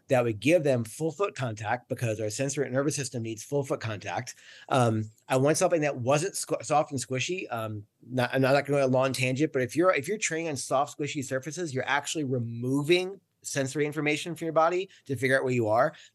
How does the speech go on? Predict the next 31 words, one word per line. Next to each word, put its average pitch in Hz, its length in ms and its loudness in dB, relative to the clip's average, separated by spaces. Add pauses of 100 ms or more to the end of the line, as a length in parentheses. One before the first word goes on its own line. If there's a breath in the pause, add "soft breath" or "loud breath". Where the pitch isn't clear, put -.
I 135 100 -4
know 135 220 6
it's 156 140 2
done 151 200 -2
all 151 140 0
the - 60 -8
time. 147 280 -4
I 123 80 -2
know 123 180 -2
it's 143 160 -6
widespread. 131 680 -2
It's 123 240 -10 (300)
idiotic 127 460 2
in 160 80 0
my, 156 160 0
in 143 100 -6
my 160 120 0
mind. 165 340 -4 (180 loud breath)
You're 131 160 -2
literally 143 300 0
taking 147 460 -6
away 127 180 4
the 123 80 -2
proprioceptive 131 640 -8
cues 123 320 0
you 117 80 -2
need 120 200 -2
to 120 100 -6
build 113 460 -2
proprioception, 110 520 -4
which, 101 220 -10